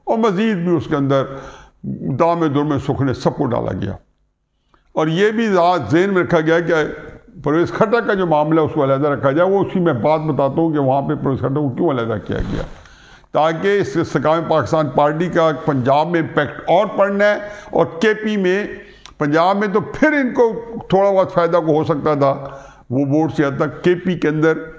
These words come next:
ये काउंटर प्रोडक्टिव रहनी थी। चुनाचे वहाँ पे परवेज़ खट्टर साहब को उन्होंने एक तहरीक इंसाफ पार्लियामेंटेरियन के हिसाब से उन्होंने नई पार्टी बना डाली। अब ये देखें, बड़ी चीज़ें, बड़ी एक, अ, जो है,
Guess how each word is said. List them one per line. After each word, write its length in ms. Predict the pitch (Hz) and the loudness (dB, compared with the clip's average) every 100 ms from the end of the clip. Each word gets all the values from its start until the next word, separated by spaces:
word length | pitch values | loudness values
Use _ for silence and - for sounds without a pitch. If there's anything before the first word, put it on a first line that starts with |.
| - | 0
ये 140 | 143 160 165 - | 2 2 -2 0
काउंटर 260 | 202 185 | 2 2
प्रोडक्टिव 460 | 165 160 139 139 143 | -2 0 -2 0 -2
रहनी 240 | 131 139 131 | 0 0 -2
थी। 160 | 143 | -2
चुनाचे 360 | 139 127 120 151 | 0 0 0 -2
वहाँ 220 | 120 104 | -2 -2
पे 180 | 92 160 | -4 -4
परवेज़ 400 | 160 110 117 117 | -4 -4 -4 -4
खट्टर 260 | - 110 131 | -6 -4 -6
साहब 280 | - 110 107 - | -2 -2 -2 -4
को 400 | 117 104 - - - - - 120 | -4 -2 -6 -16 -20 -20 -14 -4
उन्होंने 320 | 123 127 143 147 | -2 0 -2 -2
एक 220 | 131 131 - 151 - - 131 | -2 -2 -4 -4 -8 -6 -2
तहरीक 280 | 135 175 | 0 0
इंसाफ 340 | 185 - 147 135 | 0 0 -2 0
पार्लियामेंटेरियन 760 | 131 123 127 123 139 147 160 | 0 0 -2 0 0 0 0
के 60 | 123 | -2
हिसाब 300 | 113 113 - | -2 -2 -2
से 60 | 131 | -4
उन्होंने 300 | 123 120 131 | -2 -2 -2
नई 180 | 110 104 | -2 -2
पार्टी 320 | - 98 - 120 | -4 -6 -6 -8
बना 220 | 95 107 90 | -6 -6 -6
डाली। 280 | - - - _ | -8 -10 -12 _
अब 140 | 175 226 | 0 2
ये 80 | |
देखें, 300 | 214 226 262 | 2 2 2
बड़ी 160 | 262 277 202 - - | 2 2 -2 -10 -4
चीज़ें, 240 | 208 214 208 | 0 2 2
बड़ी 160 | 220 | 2
एक, 200 | 226 208 | 2 2
अ, 120 | - 190 180 170 170 170 170 170 170 160 151 151 156 151 | 2 2 2 -2 -6 0 2 2 2 2 0 -2 -2 0
जो 160 | |
है, 80 | 165 | 2